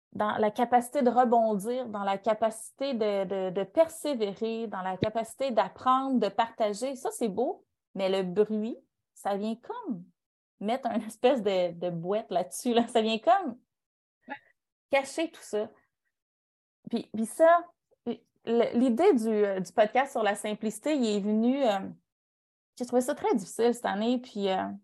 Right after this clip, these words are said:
Speaker 1: c'est drôle, euh, on a vu une publicité hier, là, tu sais, on se fait tout le temps bombarder, là. Facebook nous écoute, fait que là, on va sûrement avoir de quoi sur la simplicité sur mon,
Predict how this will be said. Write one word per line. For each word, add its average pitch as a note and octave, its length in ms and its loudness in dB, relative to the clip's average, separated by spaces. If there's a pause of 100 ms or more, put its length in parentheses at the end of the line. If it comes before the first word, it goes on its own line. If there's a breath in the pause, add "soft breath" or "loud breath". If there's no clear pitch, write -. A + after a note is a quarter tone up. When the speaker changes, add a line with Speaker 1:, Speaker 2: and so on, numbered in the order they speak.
(720)
Speaker 1:
c'est G#3+ 100 0
drôle, B3 320 6
euh, G3 280 4 (840)
on G#3+ 160 0
a G#3 100 4
vu A#3+ 240 2
une A#3+ 140 6
publicité D4 760 -2
hier, A3+ 480 2
là, A3 120 -2
tu A3 80 -10
sais, C4+ 40 -4
on B3 120 0
se - 80 -12
fait A3 100 -4
tout B3+ 80 -6
le B3 60 -4
temps D#4+ 120 2
bombarder, G#3 560 0 (120)
là. D4 480 0 (100)
Facebook A#3 320 2
nous D4+ 160 6
écoute, C#4 420 4
fait B3 120 -2
que B3 80 -2
là, B3+ 100 6
on - 20 4
va A#3 100 0
sûrement B3+ 200 -2
avoir B3+ 160 2
de G#3+ 80 0
quoi C4 180 2
sur B3+ 120 -4
la G#3+ 120 2
simplicité A3+ 640 0
sur B3 240 2
mon, C4 300 4